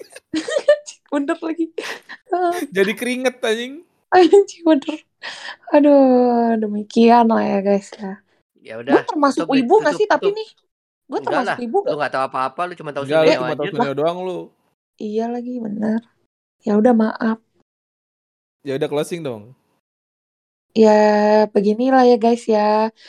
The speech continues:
Speaker 1: Kemampuan kita mereview-review, eh, ras-ras terkuat di dunia ini. Tolong buat kalian yang bagian dari ras tersebut, jangan serang kita.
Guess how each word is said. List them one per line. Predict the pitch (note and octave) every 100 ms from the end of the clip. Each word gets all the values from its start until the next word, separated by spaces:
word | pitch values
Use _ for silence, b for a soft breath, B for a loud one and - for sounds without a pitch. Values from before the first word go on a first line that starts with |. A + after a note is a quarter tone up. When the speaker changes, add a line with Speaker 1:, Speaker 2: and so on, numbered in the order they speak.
| B
Speaker 1:
Kemampuan | - A3 A3 G#3+ - G#3+ G#3 G#3
kita | - - A3+ A3+ A3+ A3+
mereview-review, | A3+ A3 G#3 A#3 A3 G#3+ G#3 - A#3 A#3+ B3 B3+ B B -
eh, | - G#3 G3+
ras-ras | G3+ G#3 G#3+ G#3+
terkuat | - G#3 _ G#3 G#3+ A3+
di | G#3
dunia | G3+ G3+ G3+
ini. | - G3+ G#3 A3 A3 A3
Tolong | A3 A3 G#3+ A3+ A#3+ A#3
buat | A3 -
kalian | G#3+ A3 A3+ A3+ A#3 B B _
yang | - A#3
bagian | G#3 G#3 A3
dari | G#3+ G#3
ras | G#3+ G#3+
tersebut, | A3 - G#3+ B3 A#3+
jangan | G#3 G#3
serang | G#3 G#3+ G3+ G3+
kita. | G#3+ - G#3 G#3 G3+ G#3